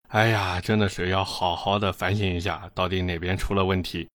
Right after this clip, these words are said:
那么这台车其实大家应该也或多或少看过了，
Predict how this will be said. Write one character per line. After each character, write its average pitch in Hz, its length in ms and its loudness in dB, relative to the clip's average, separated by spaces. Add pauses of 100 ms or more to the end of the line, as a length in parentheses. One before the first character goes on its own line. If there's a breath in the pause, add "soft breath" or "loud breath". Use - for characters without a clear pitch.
(520)
那 165 120 0
么 147 240 6
这 156 180 2
台 117 220 2
车 120 280 2
其 - 160 -2
实 104 260 2
大 104 200 -2
家 98 240 2
应 104 300 0
该 98 240 0
也 90 240 -2
或 - 260 -2
多 101 100 2
或 110 140 0
少 82 160 -6
看 98 320 -2
过 87 220 -2
了， 76 180 -6